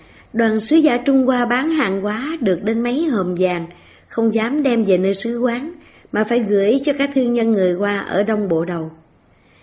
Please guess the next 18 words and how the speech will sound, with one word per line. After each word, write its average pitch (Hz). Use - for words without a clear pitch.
Hàng 180
hóa 196
đã 226
bán 214
xong, 208
chánh 269
sứ 311
họ 254
Giả 190
hôm 240
nay 214
sắm 247
vai 269
một 208
đại 180
diện 180
thượng 175
quốc. 269